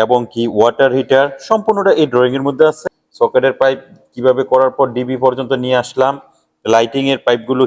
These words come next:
কিভাবে করলাম, ডিবি পর্যন্ত নিয়ে আসলাম। এখানে আপনার সব ধরনের সুইচের বিস্তারিত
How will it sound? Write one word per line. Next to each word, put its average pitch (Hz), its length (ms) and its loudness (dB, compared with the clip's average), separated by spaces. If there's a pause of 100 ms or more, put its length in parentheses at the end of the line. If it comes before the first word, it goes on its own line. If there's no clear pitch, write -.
কিভাবে 123 280 2 (120)
করলাম, 127 300 0 (560)
ডিবি 120 260 0
পর্যন্ত 135 280 0 (140)
নিয়ে 131 220 0
আসলাম। 123 340 -2 (420)
এখানে 135 380 0
আপনার 131 280 -4
সব 113 120 2 (100)
ধরনের 127 340 0
সুইচের 123 400 0 (760)
বিস্তারিত 123 420 -2